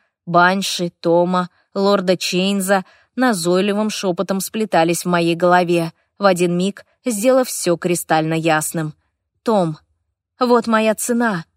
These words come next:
его жизнь, боль, которую я испытаю, муки моей совести, ведь он действительно любит меня слишком сильно, даже для того, чтобы пытаться удержать.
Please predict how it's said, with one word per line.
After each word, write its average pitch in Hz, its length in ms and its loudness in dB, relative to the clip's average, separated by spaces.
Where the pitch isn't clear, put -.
его 196 320 2
жизнь, 180 460 -2
боль, 196 320 2
которую 180 440 2
я 180 160 2
испытаю, 196 580 0
муки 196 300 -2
моей 214 260 0
совести, 185 680 0
ведь 214 220 -2
он 202 120 2
действительно 202 600 -2
любит 220 340 0
меня 180 240 0
слишком 202 400 -4
сильно, 208 560 -2
даже 185 300 2
для 170 160 -2
того, 175 260 2
чтобы 247 300 -4
пытаться 170 480 0
удержать. 170 640 0